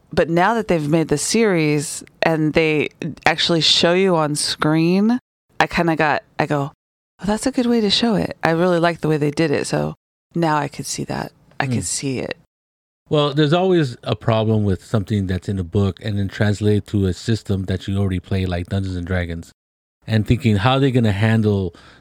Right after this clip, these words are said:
Speaker 2: like that, the one power? How's that gonna work?" And I think the sorcerer fits r-, really well, but there's also the idea that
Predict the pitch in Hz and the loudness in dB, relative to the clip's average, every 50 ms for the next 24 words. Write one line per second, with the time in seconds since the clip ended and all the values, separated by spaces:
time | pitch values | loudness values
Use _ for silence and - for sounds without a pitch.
0 | _ _ _ - 113 113 110 - - 123 104 92 - 110 104 107 113 107 - - | _ _ _ 0 2 2 2 2 2 0 0 0 0 2 4 4 2 2 2 2
1 | 117 107 104 98 92 90 101 123 127 131 117 117 117 120 - 120 107 101 95 95 | 4 4 4 2 2 0 0 2 2 4 4 4 2 2 2 2 2 2 2 0
2 | 95 90 - - _ - - - - - _ - 135 147 160 - 214 170 156 131 | 0 -2 -4 -8 _ -20 -20 -20 -20 -16 _ -2 0 0 2 0 0 2 2 0
3 | - - 139 123 117 - 123 113 98 - 113 101 - - 101 95 101 101 92 113 | 2 2 2 2 4 4 2 0 2 2 0 0 0 -2 -4 -4 -4 -2 0 2
4 | 113 107 101 98 95 98 98 98 95 98 92 - _ _ _ _ _ _ _ _ | 2 4 4 4 4 4 4 4 2 0 -2 -4 _ _ _ _ _ _ _ _
5 | - 113 117 110 110 107 - _ _ _ _ _ _ _ _ _ - 135 131 123 | 0 2 2 2 2 0 -4 _ _ _ _ _ _ _ _ _ -2 0 2 4
6 | 135 135 135 - 147 135 123 104 117 113 117 - - 110 107 104 98 110 110 113 | 2 2 2 0 0 0 2 2 2 2 2 0 0 0 -2 0 0 2 2 2
7 | 110 104 101 101 101 - - - _ _ _ _ _ _ _ _ _ _ _ - | 4 2 2 0 -2 -4 -10 -18 _ _ _ _ _ _ _ _ _ _ _ -20
8 | _ 127 117 113 107 101 98 92 - | _ -4 0 0 2 2 2 0 -2